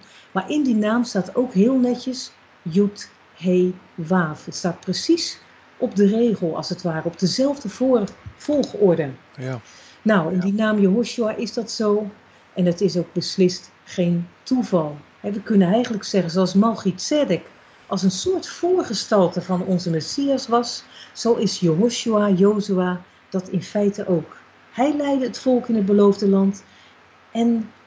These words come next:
Speaker 1: de Messias die wij nog verwachten, Jehoshua, zal dat ook doen.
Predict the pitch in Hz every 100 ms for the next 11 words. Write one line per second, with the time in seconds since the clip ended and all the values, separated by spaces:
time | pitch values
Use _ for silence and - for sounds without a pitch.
0 | _ - 190 185 - 202 180 175 196 180
1 | 175 175 - 185 170 170 - 175 175 175
2 | 175 170 - 165 160 160 - - - 190
3 | 175 160 - - 190 180 - 175 147